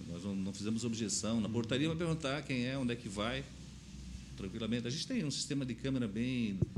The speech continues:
graças a Deus, nesses treze anos, nós nunca tivemos problemas, assim, sabe? Tivemos até cenas engraçadas, assim, mas tudo filmado, né? Sadão encostou um Corsinha branco, desceu, casa cheia.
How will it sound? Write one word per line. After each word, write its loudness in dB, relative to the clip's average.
graças 0
a 2
Deus, 0
nesses -2
treze 6
anos, 2
nós 0
nunca -2
tivemos -2
problemas, -2
assim, -4
sabe? -4
Tivemos 2
até 0
cenas 2
engraçadas, 4
assim, 0
mas -6
tudo -2
filmado, 2
né? 0
Sadão 0
encostou -2
um 4
Corsinha 2
branco, 0
desceu, 0
casa 0
cheia. 0